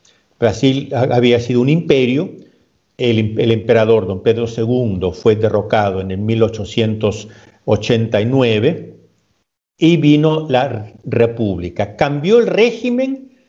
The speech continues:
pero no cambió la sociedad, tanto que se llamaba la, la República Aristocrática.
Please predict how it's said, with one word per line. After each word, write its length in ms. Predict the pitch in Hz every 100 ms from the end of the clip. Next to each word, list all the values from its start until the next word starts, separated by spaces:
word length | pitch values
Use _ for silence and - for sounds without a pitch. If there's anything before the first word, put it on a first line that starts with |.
| _ _
pero 260 | 143 131 131
no 320 | 135 175 185
cambió 400 | 165 139 131 151
la 100 | 151
sociedad, 800 | - 127 113 117 95 90 85 - _
tanto 320 | - 185 190 196
que 140 | 160
se 120 | 160
llamaba 560 | 160 185 143 143 160 156
la, 140 | 135
la 160 | 123 120
República 560 | 143 143 123 117 117
Aristocrática. 760 | 101 - - - 69 - -